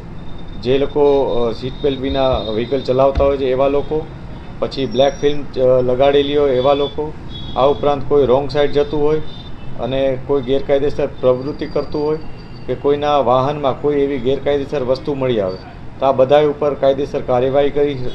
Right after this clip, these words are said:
કરી શકીએ, એ માટેનું અત્યારે ચેકિંગ ચાલે છે. અ, એ જ ચેકિંગના ભાગરૂપે અત્યારે ઝોન સિક્સ વિસ્તારમાં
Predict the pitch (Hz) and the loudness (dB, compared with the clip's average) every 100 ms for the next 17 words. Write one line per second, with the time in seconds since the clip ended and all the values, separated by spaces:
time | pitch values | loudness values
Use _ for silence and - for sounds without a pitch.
0 | - 131 156 165 170 113 101 - - - | -2 0 0 -2 -2 -2 -4 -4 -8 -8
1 | - - 131 147 147 147 143 135 143 131 | -10 -4 0 0 2 2 2 2 0 0
2 | 127 127 135 123 120 127 131 151 - - | -2 -4 -4 0 0 0 -2 -4 -6 -6
3 | - - 202 117 123 120 - - 127 170 | -4 -4 -4 -2 -2 -2 -6 -4 0 0
4 | 175 156 151 151 143 110 117 139 147 147 | 0 -6 -4 -4 -2 2 2 2 -2 0
5 | 135 - 143 123 - - 123 110 104 143 | 0 2 0 0 -2 -6 -6 -6 -4 -4
6 | 131 151 - 143 131 151 139 135 143 143 | -4 -6 -4 -4 -4 0 2 2 -2 -4